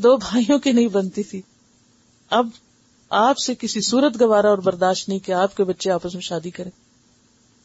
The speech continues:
تو عموماً پھر کیا کرتے ہیں؟ "وہاں نہیں کروں گی اور جہاں مرضی کو کر۔" نہیں، اب انا کا مسئلہ نہیں بنا۔ "ذالک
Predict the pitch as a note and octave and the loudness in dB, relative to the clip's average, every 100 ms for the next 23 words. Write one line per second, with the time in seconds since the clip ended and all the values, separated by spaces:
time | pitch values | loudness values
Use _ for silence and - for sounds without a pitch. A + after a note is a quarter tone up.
0 | _ G3+ G#3 A3 A#3+ A3+ G#3 G#3+ G#3 G3+ | _ 2 4 4 4 2 2 2 0 -6
1 | - A3 - _ _ _ _ _ _ _ | -10 -18 -18 _ _ _ _ _ _ _
2 | _ _ _ _ _ F#3+ G#3+ C4 D#4 D4+ | _ _ _ _ _ -6 0 2 0 0
3 | C#4+ C#4+ C#4 C#4 C4 G#3 A3 A#3+ A3+ G#3 | 0 0 2 2 2 2 -2 0 0 0
4 | A3+ - F#3 - - _ _ _ _ _ | -4 -6 -8 -10 -20 _ _ _ _ _
5 | _ _ - G3 D#3+ D#3+ D#3+ _ _ _ | _ _ -8 -6 -6 -10 -18 _ _ _
6 | _ _ _ _ _ - G#3+ G#3 G#3+ F#3+ | _ _ _ _ _ -4 -2 0 2 2
7 | G#3+ G#3+ G#3 - G3+ G3+ F#3 F3+ F3 E3+ | 0 0 -4 -2 -2 -2 -2 -6 -8 -2
8 | F#3+ G#3 A#3 A3+ | 2 4 2 2